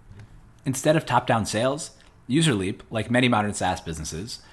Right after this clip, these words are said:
takes a product-led growth approach. Its pricing is front and center. Free for up to ten K tracked accounts, a hundred and twenty-four a month for up to twenty-five thousand, two seventy-five a month for up to fifty thousand, and four twenty-five a month for up to a hundred thousand.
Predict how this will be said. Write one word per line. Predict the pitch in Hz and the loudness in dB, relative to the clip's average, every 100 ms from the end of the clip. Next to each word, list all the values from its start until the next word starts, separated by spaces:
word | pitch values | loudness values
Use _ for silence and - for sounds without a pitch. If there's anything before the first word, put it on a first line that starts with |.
| - | -14
takes | - 147 | -6 -4
a | 143 | -4
product-led | - 123 143 151 107 113 110 | -4 0 0 -2 -2 0 0
growth | 104 101 | -4 -4
approach. | - - 62 - - - - - - | -6 -12 -12 -12 -14 -16 -20 -20 -14
Its | - | -12
pricing | - 135 139 165 156 | -4 0 2 2 0
is | 127 - | -2 -4
front | 120 104 | -4 -4
and | 95 | -4
center. | 104 80 - - _ - _ | -4 -4 -10 -20 _ -20 _
Free | - 117 131 139 | -10 -4 -2 -2
for | 143 113 | -2 -4
up | - | -4
to | |
ten | 98 104 | -6 -4
K | 104 101 | -2 -4
tracked | - 95 - | -2 -4 -2
accounts, | 147 151 143 - - - - - | 2 2 2 -4 -12 -20 -20 -6
a | 107 | 0
hundred | 120 120 | 2 0
and | 113 | -4
twenty-four | - 110 101 - - - 123 135 | -4 -4 -4 -6 -18 -6 2 4
a | 147 | 6
month | 156 156 | 4 2
for | - | -4
up | 98 | -6
to | - | -4
twenty-five | 120 135 139 135 | -2 2 4 4
thousand, | 135 127 123 135 127 - - - | 4 2 2 0 -2 -6 -20 -10
two | - | -6
seventy-five | 107 101 95 139 147 | -2 -2 0 4 6
a | 131 | 6
month | 131 131 | 4 4
for | 117 | -2
up | 98 | -4
to | - | -2
fifty | 127 127 | -2 2
thousand, | 131 123 107 110 | 4 4 4 -2
and | - | 2
four | 165 | 0
twenty-five | - 117 107 101 | 2 2 2 0
a | 101 | 0
month | 98 98 | -4 -6
for | - | -4
up | 92 | -4
to | 98 | -2
a | 95 | -2
hundred | 117 - | -2 -4
thousand. | 71 - 60 | -8 -10 -16